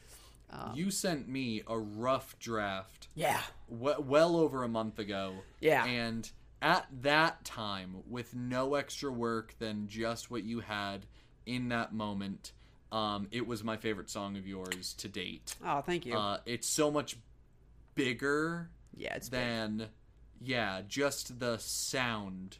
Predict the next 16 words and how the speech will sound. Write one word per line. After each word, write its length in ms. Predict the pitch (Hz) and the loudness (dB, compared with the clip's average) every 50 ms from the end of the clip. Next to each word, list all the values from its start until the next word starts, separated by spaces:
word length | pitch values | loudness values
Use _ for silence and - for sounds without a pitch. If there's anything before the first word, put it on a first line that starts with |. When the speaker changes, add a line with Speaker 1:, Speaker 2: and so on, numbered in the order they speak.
| - - - - - - - - - - - - - | -20 -20 -20 -20 -20 -20 -20 -20 -20 -20 -20 -12 -8
Speaker 2:
It, 280 | - 87 - 101 110 - - | -8 -8 -6 -8 -12 -8 -4
it's, 360 | 131 147 143 - - - - - 131 120 | 0 0 0 0 0 -4 -4 -4 -2 2
that 240 | 131 143 143 - | 2 2 2 2
song's 380 | - - 135 131 127 120 113 - - - - - | 0 0 0 0 0 -2 -4 -4 -8 -12 -14 -6
fill. 480 | - 135 123 117 110 101 92 92 92 - - - - - - - - - - | 0 2 2 2 2 0 -2 -6 -8 -12 -16 -20 -20 -20 -20 -20 -18 -10 -6
Speaker 1:
Yeah. 260 | - 135 110 76 - | -2 0 0 0 0
Speaker 2:
It 100 | 131 107 | 0 -2
was 200 | 127 123 113 117 | -2 -4 -4 -4
more 180 | 127 127 131 123 | -4 -2 -2 -4
driving 800 | 113 117 113 117 117 117 120 120 120 107 113 107 104 104 104 101 | -4 -4 -2 0 2 2 2 2 0 0 -2 -2 -2 -4 -4 -4
than 240 | 104 101 101 101 - - | -4 -4 -4 -4 -6 -6
anything 460 | 101 113 113 107 101 - 110 107 104 | -6 -6 -6 -6 -6 -6 -6 -6 -4
that 120 | 104 101 101 | -4 -4 -4
I 360 | 98 95 98 98 98 92 - - | -2 -2 -4 -4 -6 -8 -10 -12
had 280 | - 95 101 104 95 95 | -12 -10 -8 -8 -8 -8
heard, 460 | 92 - 107 101 98 92 90 92 95 | -8 -8 -8 -6 -6 -6 -8 -8 -10